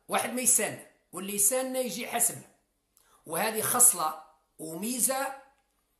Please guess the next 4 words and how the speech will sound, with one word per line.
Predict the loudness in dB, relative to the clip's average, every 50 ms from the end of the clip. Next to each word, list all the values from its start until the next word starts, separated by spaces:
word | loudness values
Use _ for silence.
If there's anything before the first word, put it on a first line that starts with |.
| _ _ _ _ _ _ _ _ _ _ _ _ _ _ _ _ -6
من | 0 0 2 2 0 -2 -6 -6 -2
محاسن | -2 -2 0 0 2 4 6 6 6 4 2 -4 -6 -10 -14 -20 _ _ _ _ _ _ _ _ _ _ _ _ _ _ -6
المرحوم | -6 -4 -2 -4 -4 -2 2 2 2 2 2 -2 -2
بوتفليقة | -4 -2 -2 0 0 -2 -4 -6